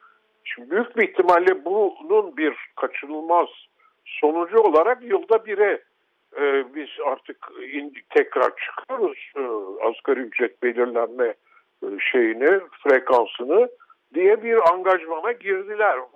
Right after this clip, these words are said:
Ne kadar tutabilirler emin değilim. Çünkü tamam Mart'ta seçimlerden sonra bir daha dört yıl seçim yok. Ama bu altı ay içinde de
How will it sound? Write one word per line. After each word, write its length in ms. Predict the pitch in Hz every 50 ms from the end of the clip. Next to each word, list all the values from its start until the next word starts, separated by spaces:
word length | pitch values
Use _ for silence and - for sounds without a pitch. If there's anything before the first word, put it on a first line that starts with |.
| _ _ -
Ne 80 | 190
kadar 400 | 190 - 175 156 160 147 135 -
tutabilirler 720 | _ 160 156 - 165 147 143 151 147 151 160 165 202 214 196
emin 400 | 170 170 170 175 180 185 185 180
değilim. 340 | 208 208 208 - 214 254 240 - - -
Çünkü 420 | 302 294 - - 175 180 180 160 - _ _ _ _ _ _
tamam 440 | - 143 147 175 202 190 160 131 123
Mart'ta 400 | 120 135 135 131 - _ - 170 156 -
seçimlerden 760 | - 151 - - - 147 151 151 151 151 139 135 160 156 147 - -
sonra 280 | - 147 143 143 143 131
bir 120 | 135 131
daha 280 | - 147 135 135 - 147
dört 300 | 147 151 160 160 - -
yıl 120 | 147 131 120 - -
seçim 440 | 139 127 - - - 151 156 160
yok. 380 | 151 147 156 - - - - - _ _ _ _ _ _ _ _ _ _ -
Ama 500 | 120 120 135 151 175 226 277 285 269 - _ _ _ _ _ _ _ _ _ _ _ _ _ _ _ _ _ _ _ _ -
bu 180 | 143 156 170 127
altı 340 | 127 143 143 139 - -
ay 220 | 220 247 262 262 226
içinde 520 | 190 - - 180 165 147 147 151 160 123
de 280 | - 208 247 285 285